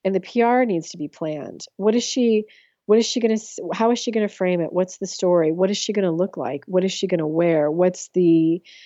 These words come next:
aesthetic vibe? What kind of promotional materials are they gonna put out with the album and keep putting out? Are there, what are they doing music videos for? When are they doing those music videos? How are they shooting them? What is she gonna wear in them? <laughs> What,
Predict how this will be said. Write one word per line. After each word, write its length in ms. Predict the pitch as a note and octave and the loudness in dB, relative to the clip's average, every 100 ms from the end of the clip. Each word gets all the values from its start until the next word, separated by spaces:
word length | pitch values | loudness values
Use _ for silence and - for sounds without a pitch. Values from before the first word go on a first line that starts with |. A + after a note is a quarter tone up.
| - _ - | -20 _ -4
aesthetic 480 | F3+ - F#3 F3 E3 | -4 0 2 2 0
vibe? 420 | F3 E3 D#3+ D#3+ | 0 2 2 0
What 220 | F3 G#3+ | 0 0
kind 220 | - A#3 | 0 0
of 80 | G#3+ | 0
promotional 500 | - F#3 F3+ - F3+ | -2 0 0 0 -4
materials 520 | D#3+ - D#3 D3+ D3 | -4 -2 0 0 0
are 60 | D#3+ | -2
they 120 | D3+ | -2
gonna 180 | D#3+ D3 | -4 -6
put 200 | - D#3+ | -2 -2
out 320 | C3+ C3+ - | -2 -4 -4
with 160 | E3+ - | -4 0
the 120 | D#3 | 0
album 520 | D3 D3 D#3 D3 D3 - - | 0 0 -2 -4 -6 -6 -2
and 220 | E3 D#3+ | 0 -2
keep 320 | - G#3 F#3+ | -2 -2 -2
putting 300 | - D#3+ D3 | -2 0 -2
out? 300 | D3 D3+ - | -6 -6 -4
Are 100 | F#3 | 0
there, 240 | E3 E3 E3+ - - - | 4 4 2 -4 -20 -4
what 120 | G#3 A3 | 2 4
are 80 | |
they 140 | G#3+ G#3 | 4 4
doing 280 | G3+ G3+ F#3+ | 2 0 0
music 260 | G3 F#3+ | -2 0
videos 420 | F3 G3+ G3 E3 - | 0 2 2 0 -6
for? 360 | - C#3+ C#3+ | -6 -4 -2
When 200 | D3 F3 | 0 0
are 80 | F3 | 2
they 140 | D#3+ | 2
doing 240 | D#3 D3+ C#3+ | 0 -2 -2
those 220 | C#3+ C#3+ | -6 -6
music 260 | D3+ D3+ D#3+ | -6 -6 -2
videos? 360 | D#3+ - C#3 | 0 0 -2
How 140 | - D#3 | 0 2
are 80 | E3 | 4
they 100 | F3+ | 2
shooting 340 | - B3+ A3+ | 2 2 4
them? 160 | E3 C#3+ | 2 0
What 160 | D3 | 0
is 80 | D#3 | 0
she 140 | - | 0
gonna 180 | G#3+ G#3 | 2 4
wear 240 | G#3 A#3 A3+ | 6 6 4
in 140 | G#3 | 4
them? 320 | G#3 A#3 G#3 | 2 2 2
<laughs> 40 | G#3+ | 2
What, 200 | C4 | 0